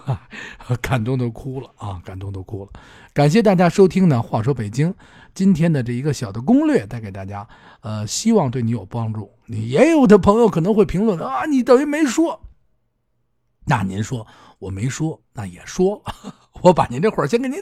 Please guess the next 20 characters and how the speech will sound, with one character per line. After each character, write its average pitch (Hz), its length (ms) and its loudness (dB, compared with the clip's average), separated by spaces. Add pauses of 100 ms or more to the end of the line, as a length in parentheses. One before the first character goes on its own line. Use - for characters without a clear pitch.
抖 - 100 4 (460)
上。 - 180 -2 (240)
哎， 95 240 -14 (560)
有 113 100 -4
什 123 140 -2
么 135 60 -2
问 147 160 -2
题 120 120 -6
可 110 100 -8
以 107 100 -8
加 123 240 -8
咱 110 80 -8
们 104 100 -8
的 95 220 -10
微 107 320 -8
信 95 480 -8
私 - 320 2
人 131 160 4
账 110 180 -8
号 - 140 -16